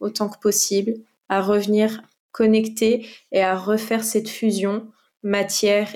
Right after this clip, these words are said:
et subtil, matière, énergie. Mon corps, mon âme, mon corps, ma superconscience, fusion, union.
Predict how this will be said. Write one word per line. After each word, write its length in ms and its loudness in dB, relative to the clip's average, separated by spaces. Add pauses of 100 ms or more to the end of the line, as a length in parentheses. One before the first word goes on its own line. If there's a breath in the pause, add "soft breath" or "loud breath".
et 100 2
subtil, 680 -4
matière, 760 0
énergie. 560 0 (720 soft breath)
Mon 200 0
corps, 540 2 (440)
mon 240 0
âme, 380 -2
mon 180 -8
corps, 340 0
ma 100 0
superconscience, 960 -4
fusion, 600 -4 (280)
union. 380 4